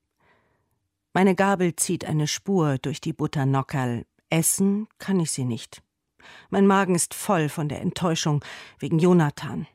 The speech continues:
Es passt nichts hinein. Niemand antwortet Papa. "Was ist los?", fragt er zwischen zwei Bissen. Ich kann das halb zerkaute Zeug in seinem Mund sehen. "Hast du keinen Hunger?" Ich schüttle den Kopf.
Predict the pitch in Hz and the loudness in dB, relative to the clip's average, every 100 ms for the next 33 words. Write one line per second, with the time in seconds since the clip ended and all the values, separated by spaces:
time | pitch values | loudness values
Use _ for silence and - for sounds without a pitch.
0 | _ _ _ - 233 233 - 196 - 180 | _ _ _ -4 0 0 2 2 2 0
1 | 147 135 135 - _ _ _ _ _ _ | 0 0 -4 -10 _ _ _ _ _ _
2 | _ _ _ 214 196 170 160 160 - 151 | _ _ _ 4 6 6 2 0 0 0
3 | - 120 - - 139 - - - _ _ | 0 -6 -10 -14 -14 -12 -14 -16 _ _
4 | _ _ _ _ _ _ _ _ _ - | _ _ _ _ _ _ _ _ _ -2
5 | 170 190 208 - 285 359 240 - - - | -2 0 -2 0 0 2 2 0 -6 -4
6 | 147 - 143 - 160 - 139 - 135 139 | -4 -4 -6 -4 -2 -2 -4 -4 -4 -2
7 | 151 - 147 - - - _ - - 170 | -2 -2 -4 -8 -20 -20 _ -20 -8 -4
8 | 147 123 - 156 - - 160 - 170 175 | -2 -2 -4 -6 -8 -8 -8 -6 -8 -8
9 | 156 - 160 156 - 160 139 151 165 170 | -8 -4 -4 -4 -6 -4 0 2 2 0
10 | - 151 156 - - _ _ _ _ _ | -2 -4 -6 -10 -20 _ _ _ _ _
11 | - 165 - 160 170 156 151 156 185 254 | -4 -2 0 0 2 2 4 6 6 4
12 | 427 _ _ _ _ _ _ _ _ _ | 2 _ _ _ _ _ _ _ _ _
13 | 208 - 262 - 240 208 214 - - - | -4 -2 -2 -4 -6 -4 -6 -6 -8 -10